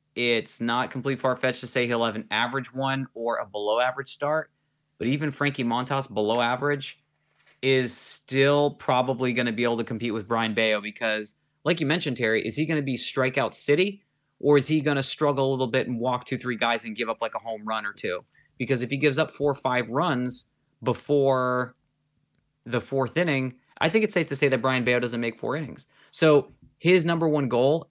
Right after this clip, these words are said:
his objective is gonna be to get outs quickly, uh, and, and effectively too. None of these, um, you know, depending on the outfield or crazy plays, you need to get strikeouts, you need to get double plays,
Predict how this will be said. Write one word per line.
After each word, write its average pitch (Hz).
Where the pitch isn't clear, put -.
his 135
objective 135
is 120
gonna 135
be 123
to 110
get 123
outs 120
quickly, 185
uh, 117
and, 117
and 120
effectively 107
too. 98
None 139
of 139
these, 131
um, 117
you 120
know, 113
depending 135
on 123
the 113
outfield 123
or 110
crazy 117
plays, 113
you 131
need 131
to 120
get 101
strikeouts, 131
you 131
need 127
to 107
get 104
double 104
plays, 131